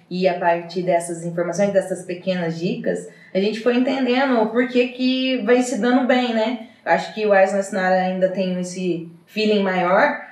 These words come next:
porque eles já se conheciam há mais tempo, então, assim, a conexão era um, mais densa.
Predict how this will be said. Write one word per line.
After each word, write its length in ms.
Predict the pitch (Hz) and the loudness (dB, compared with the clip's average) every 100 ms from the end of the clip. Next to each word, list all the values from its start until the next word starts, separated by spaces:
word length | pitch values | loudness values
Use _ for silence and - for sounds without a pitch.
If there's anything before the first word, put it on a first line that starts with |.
| - | -12
porque 320 | - 196 - 196 196 202 196 190 175 165 - | -4 -2 0 2 4 4 4 2 2 0 0
eles 300 | 185 185 180 | -2 -2 0
já 140 | 196 | -2
se 180 | 196 233 | -2 -6
conheciam 540 | 214 214 - 202 196 | -6 -6 -4 -2 0
há 40 | 185 | 0
mais 240 | 185 185 190 | -2 -2 -2
tempo, 200 | 202 - | -4 -2
então, 140 | 233 | -4
assim, 440 | 233 247 226 190 - | -2 -2 -2 -2 -4
a 80 | 196 | 0
conexão 420 | 220 220 - 220 | 2 0 2 4
era 320 | 240 262 - | 4 2 -2
um, 320 | 233 233 240 233 | -4 -2 0 2
mais 360 | 240 262 214 | 2 2 0
densa. 640 | 196 233 208 180 - 170 | 2 4 4 0 -2 -4